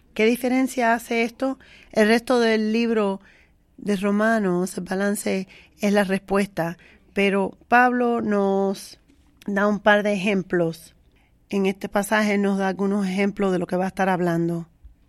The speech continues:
en el resto del libro. La justificación excluye que nos estemos jactando.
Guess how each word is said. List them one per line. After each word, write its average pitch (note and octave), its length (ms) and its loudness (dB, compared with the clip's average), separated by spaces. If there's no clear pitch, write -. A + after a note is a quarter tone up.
en F#3 200 0
el F3+ 80 0
resto F3+ 260 -4
del F#3 160 0
libro. F3 400 -4
La G3 200 -2
justificación F#3 1500 -2
excluye G3 1700 -2
que F3+ 300 0
nos F3+ 560 -2
estemos G3 580 0
jactando. F3+ 800 -2